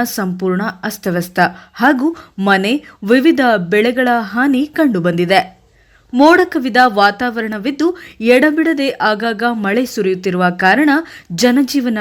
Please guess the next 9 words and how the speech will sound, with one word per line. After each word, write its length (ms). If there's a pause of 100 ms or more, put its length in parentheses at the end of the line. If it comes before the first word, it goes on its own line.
ಸಂಪೂರ್ಣವಾಗಿ 1040
ಅಸ್ತವ್ಯಸ್ತಗೊಂಡಿದ್ದು, 1120 (360)
ಸರ್ಕಾರಿ, 760 (180)
ಖಾಸಗಿ 600
ಕಚೇರಿಗಳಿಗೆ 840 (400)
ಹಾಗೂ 380
ಕಾಲೇಜುಗಳಿಗೆ 960
ಹೋಗಲು 500
ಪರದಾಡುವಂತಾಗಿದೆ. 1160